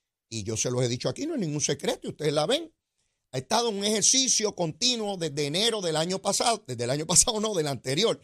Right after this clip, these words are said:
del dos mil veintiuno, poniéndole zancadillas al gobernador. A ver si lo liquida. A mí, eh, Jennifer González se me parece, se me está pareciendo a Carmen Yulín Cruz. ¿Ustedes recuerdan a Carmen Yulín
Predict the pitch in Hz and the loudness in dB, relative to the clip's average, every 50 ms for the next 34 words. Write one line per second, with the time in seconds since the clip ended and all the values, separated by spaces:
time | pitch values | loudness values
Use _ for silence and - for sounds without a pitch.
0 | _ _ _ _ _ _ _ - 135 123 131 120 127 143 143 175 180 180 247 262 | _ _ _ _ _ _ _ -8 -4 -4 -2 -2 -2 -2 -2 -2 -2 -2 -4 -2
1 | 262 247 220 - - - 160 165 190 226 240 226 202 - - 196 175 160 - - | 0 0 -2 -2 -2 -2 -2 -2 0 0 0 2 4 4 4 4 2 -2 -2 -2
2 | 165 156 190 240 226 214 185 196 180 165 170 160 156 147 139 110 104 98 - - | -2 0 0 0 0 0 0 0 -2 -2 -4 -4 -2 -2 -4 -4 -6 -8 -10 -8
3 | 123 117 135 - 233 240 269 277 285 269 - - 330 339 311 - - - _ _ | -6 -2 0 0 2 2 2 0 0 -2 0 0 0 0 0 -2 -6 -10 _ _
4 | _ _ _ _ _ _ _ _ _ _ _ _ - 143 151 170 208 247 262 269 | _ _ _ _ _ _ _ _ _ _ _ _ -6 -4 0 2 2 2 2 2
5 | 254 240 220 180 - - _ _ - 151 147 147 139 180 202 226 - 254 233 208 | 0 0 -2 -2 -4 -8 _ _ -4 -4 -2 0 0 0 0 0 0 -2 -4 -4
6 | 233 226 - 262 254 226 185 - 170 151 143 - 147 139 143 175 - - - - | -2 -2 0 0 0 0 -2 -4 -4 -6 -6 -6 -4 -4 0 0 0 2 2 0
7 | - 180 156 151 147 - 190 196 208 214 208 - - 233 233 220 202 175 - - | 0 0 -2 -4 -2 -2 -2 0 0 -2 0 0 -2 -2 0 0 -2 -2 -2 -6
8 | 139 - 147 143 131 131 127 113 131 139 151 175 170 - 139 107 101 - _ 131 | -6 -6 -4 -2 -2 -2 -2 -2 -2 -2 -2 -4 -6 -8 -12 -12 -12 -14 _ -16
9 | - - 208 226 247 240 - 240 240 226 220 214 - 208 190 190 180 165 170 170 | -6 -4 -2 0 0 0 0 0 0 0 -2 0 -2 -2 -2 -2 -4 -4 -4 0
10 | 175 202 226 214 196 - | 0 0 0 0 -4 -10